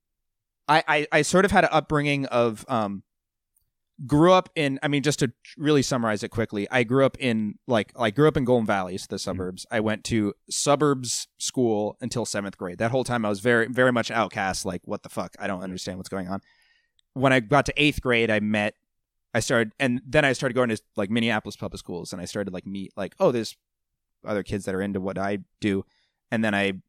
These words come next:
Speaker 1: it wasn't until my junior year of high school, I think, that I, like, I went to an arts high school.
Speaker 2: Ah.
Speaker 1: And, you know, classic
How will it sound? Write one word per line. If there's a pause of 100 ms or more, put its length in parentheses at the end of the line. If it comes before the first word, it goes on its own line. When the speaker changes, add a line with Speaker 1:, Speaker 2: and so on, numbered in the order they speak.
Speaker 1:
it
wasn't
until
my (120)
junior
year
of
high
school,
I
think,
that
I,
like,
I
went
to (440)
an (160)
arts
high
school. (260)
Speaker 2:
Ah.
Speaker 1:
And,
you
know,
classic